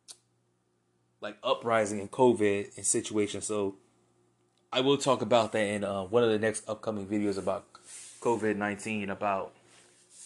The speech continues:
how it started and how it's been going on, but so forth.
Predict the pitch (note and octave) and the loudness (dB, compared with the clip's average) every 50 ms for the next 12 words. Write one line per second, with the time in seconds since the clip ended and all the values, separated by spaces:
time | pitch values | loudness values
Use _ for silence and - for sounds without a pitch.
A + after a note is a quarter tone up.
0 | - - - - - - A#2+ G#2+ G#2 G#2 - - B2 A#2+ A#2 A2+ G#2+ A2 A#2+ A#2+ | -20 -20 -20 -10 -2 2 2 2 2 0 -2 -2 0 0 0 2 4 4 6 6
1 | A2 G2+ F#2+ G#2 G#2 G2+ F#2+ G#2+ G#2+ G#2 G2+ G#2 G#2 G2+ G2 F2+ - - _ _ | 6 4 0 -2 -2 0 0 0 0 2 2 0 0 0 -2 -4 -8 -12 _ _
2 | _ _ _ _ _ _ _ - G#2 G2+ - A2+ A2 G#2+ G#2 - - G2+ G2+ F#2+ | _ _ _ _ _ _ _ -6 -6 -4 -2 0 0 -2 -2 -2 0 0 0 0
3 | - - - - - | -2 -6 -14 -20 -20